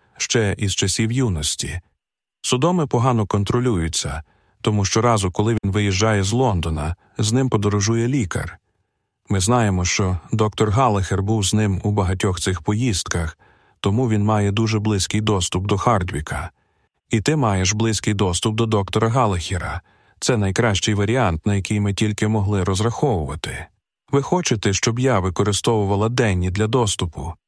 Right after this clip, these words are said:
Хитаю головою. Ви вимагаєте від мене занадто багато. Що ти планувала робити, якби я не розповіла всього цього? Я планувала вийти за нього заміж.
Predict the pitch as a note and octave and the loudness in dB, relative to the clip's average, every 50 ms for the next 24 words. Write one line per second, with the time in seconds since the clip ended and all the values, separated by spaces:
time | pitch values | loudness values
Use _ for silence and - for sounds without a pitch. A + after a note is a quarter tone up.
0 | _ _ _ _ _ _ - - - B2+ B2+ - A#2 G#2 F#2 - F2+ F2+ F2+ G#2 | _ _ _ _ _ _ -8 -2 -2 -2 0 2 0 0 0 0 -2 0 0 0
1 | G#2+ G#2 A2 A2+ A#2 A#2+ G2+ D#2+ - - - F2 F2+ - _ _ _ _ _ _ | 0 0 0 0 0 0 0 -2 -2 -6 -8 -10 -12 -14 _ _ _ _ _ _
2 | _ _ _ _ _ _ - A2 A2+ A2 G#2+ G#2+ G#2 G#2+ A2 A2 B2 A#2+ G#2+ G2 | _ _ _ _ _ _ -2 0 0 2 2 2 2 2 2 2 2 2 0 0
3 | - G2+ F#2+ G2+ F#2+ G#2 A2+ A#2 A2+ G2 F#2 F#2 F2+ G2+ G2+ G2+ G2 F#2 F2 - | 0 -2 -2 -2 0 0 0 2 2 2 2 0 0 0 0 0 0 -2 -2 -2
4 | G#2 G2 A2 G#2+ G#2+ A#2+ B2 G2 F2 D#2+ - - - G2+ F#2 - _ _ _ _ | 0 0 2 2 2 2 0 0 -2 -4 -6 -10 -10 -10 -12 -16 _ _ _ _
5 | _ _ _ _ _ _ _ _ _ _ _ - - - - E3+ D#3+ - - D3 | _ _ _ _ _ _ _ _ _ _ _ -12 -8 -4 -2 -2 0 0 -2 -2
6 | - C3+ B2+ A#2+ A#2 A2 A#2 B2+ B2 A#2 A2+ A2 A2 G#2+ A2 C3 D3+ E3 - - | 0 0 2 2 2 2 2 2 2 2 2 2 0 0 0 0 -2 -2 -2 -2
7 | G2+ F#2 F2 F#2 F#2+ F#2 - A2+ A#2 A#2 A2+ G#2 G2 G2 G2+ F#2+ G2 F#2+ - - | -2 -2 0 -2 -4 -4 -2 -2 0 0 2 0 0 0 0 0 0 -2 -2 -2
8 | - G2+ G2+ G#2 A2 A2 F#2+ F#2 F2+ - - G2 G2 G#2+ A2+ - - C#3 A#2 F#2+ | -2 0 0 2 2 2 0 0 0 0 -2 0 -2 -2 -2 0 0 0 0 0
9 | D#2+ D#2+ D2+ - F2 - _ _ _ _ _ _ _ _ _ _ _ _ _ _ | -2 -4 -6 -8 -10 -12 _ _ _ _ _ _ _ _ _ _ _ _ _ _
10 | _ _ - G#2+ G2+ G2+ G#2 A2+ A#2 - A#2 G#2+ G#2+ G#2+ G2+ G#2+ G#2+ G#2+ G#2+ G#2 | _ _ -4 -2 0 2 0 0 0 0 0 0 2 2 2 2 2 2 2 2
11 | G2 A2 A#2+ B2+ A#2+ - G#2 F#2+ G#2 G2+ G#2 G#2+ G#2 A2 A#2+ A#2 A#2 B2+ A#2 F#2+ | 2 0 0 0 0 -2 0 0 0 0 0 0 0 0 0 0 0 0 0 0
12 | E2+ D#2 C#2+ D2+ - - - | -2 -2 -4 -4 -6 -6 -8